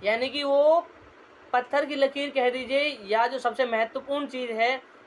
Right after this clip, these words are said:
democracy लोकतंत्र का, वो rule of law है, यानी कि विधि का राज या विधि सबसे ऊपर, सर्वोपरि होना,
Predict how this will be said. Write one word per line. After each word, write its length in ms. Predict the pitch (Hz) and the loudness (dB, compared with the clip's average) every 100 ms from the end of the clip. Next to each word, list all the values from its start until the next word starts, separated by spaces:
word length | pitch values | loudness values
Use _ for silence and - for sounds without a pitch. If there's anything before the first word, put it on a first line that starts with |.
| 185 | 0
democracy 520 | 214 254 262 254 269 | 2 2 0 0 0
लोकतंत्र 480 | 226 226 233 220 220 | 0 0 -2 -4 -2
का, 280 | 226 233 254 | 2 4 4
वो 200 | 233 214 | 2 0
rule 480 | 226 262 269 226 | 0 0 2 0
of 140 | 202 202 | 2 0
law 120 | 180 | 0
है, 100 | 175 | 0
यानी 220 | 196 240 | 0 -2
कि 120 | 254 277 | -4 -8
विधि 380 | 214 196 247 | -6 -6 -6
का 280 | 262 247 233 220 - - - - - | -2 2 2 2 -4 -16 -20 -20 -6
राज 320 | 175 220 247 | 0 2 2
या 80 | 254 | 0
विधि 320 | 220 220 262 | -2 -2 -4
सबसे 340 | 262 240 214 240 | 0 0 2 0
ऊपर, 400 | 226 233 240 - - - - | 2 2 0 -6 -20 -20 -2
सर्वोपरि 440 | 214 240 247 233 233 | 2 4 4 2 2
होना, 440 | 208 202 233 | 0 0 0